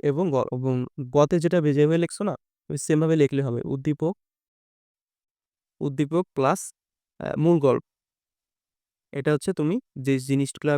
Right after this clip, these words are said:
মিল পাও, অমিল পাও, সেই জিনিসগুলো তুমি লিখবা এখানে। আর এইখানটায় কি করবা? নিজের মতামত। গতে তো চারটা পয়েন্ট,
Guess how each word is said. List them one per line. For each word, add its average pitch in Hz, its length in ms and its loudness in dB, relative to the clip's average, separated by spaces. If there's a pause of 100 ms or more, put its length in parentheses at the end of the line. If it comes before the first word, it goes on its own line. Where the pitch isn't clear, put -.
মিল 139 200 2
পাও, 135 200 0 (120)
অমিল 131 320 0
পাও, 131 160 -6 (120)
সেই 175 180 -2
জিনিসগুলো 147 400 0
তুমি 135 180 -2 (360)
লিখবা 131 320 0
এখানে। 127 240 -6 (460)
আর 123 180 2 (300)
এইখানটায় 170 520 2
কি 180 100 -4
করবা? 180 300 2
নিজের 151 420 4
মতামত। 120 420 -2 (1120)
গতে 143 320 2
তো 165 140 0
চারটা 160 360 0
পয়েন্ট, 127 260 -2